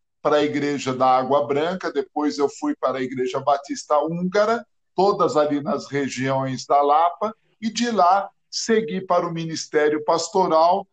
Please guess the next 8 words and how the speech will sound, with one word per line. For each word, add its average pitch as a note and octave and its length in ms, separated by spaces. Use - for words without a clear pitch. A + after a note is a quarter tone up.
aonde F#3+ 580
estou E3+ 380
até G3+ 300
hoje, F#3 720
e C4+ 80
aonde G#3+ 500
eu G#3 120
pude G#3 640